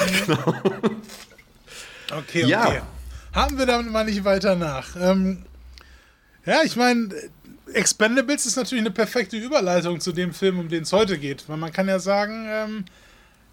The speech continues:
Speaker 2: dieser Film, um den es heute geht, das ist ja quasi, quasi wirklich ein Level mit Expendables,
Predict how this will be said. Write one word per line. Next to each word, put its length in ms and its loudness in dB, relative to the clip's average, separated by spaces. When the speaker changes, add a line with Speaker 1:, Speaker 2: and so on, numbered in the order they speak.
Speaker 2:
dieser 240 4
Film, 400 2
um 120 -2
den 160 2
es 100 -2
heute 180 2
geht, 360 -2
das 120 -2
ist 100 0
ja 100 0
quasi, 440 0
quasi 380 2
wirklich 460 -2
ein 180 4
Level 260 2
mit 200 -2
Expendables, 880 -2